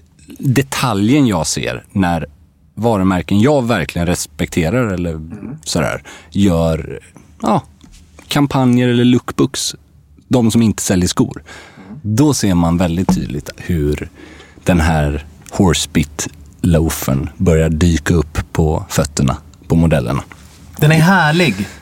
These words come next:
Speaker 1: Ihop med kostym eller stickat, alltså vida byxor och det. Alltså jag har svårt att sätta fingret på vad, eller varför den kommer tillbaka. Det finns liksom ingen logisk anledning. Den är inte egentligen,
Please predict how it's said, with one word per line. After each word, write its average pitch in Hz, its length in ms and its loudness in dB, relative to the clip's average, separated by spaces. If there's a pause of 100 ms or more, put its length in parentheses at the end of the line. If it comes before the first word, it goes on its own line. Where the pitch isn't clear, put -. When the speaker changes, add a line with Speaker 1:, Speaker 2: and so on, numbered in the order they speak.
(260)
Speaker 1:
Ihop 156 280 2
med 147 180 2
kostym 139 640 4
eller 127 160 2
stickat, - 920 -2
alltså - 180 -2
vida 117 480 2
byxor 120 600 -2
och 123 60 0
det. - 120 -2 (560)
Alltså 151 200 2
jag 135 140 4
har 107 40 2
svårt - 320 0
att 151 80 0
sätta 139 280 0
fingret 123 360 2
på 113 40 -2
vad, 104 580 0 (320)
eller 131 180 2
varför 104 680 -2
den 120 360 2
kommer 113 260 0
tillbaka. 113 300 0
Det 101 60 -4
finns 107 160 -2
liksom 131 240 2
ingen 104 220 4
logisk 95 640 0
anledning. 87 340 0
Den 87 160 2
är 123 60 4
inte 190 220 0
egentligen, 92 560 0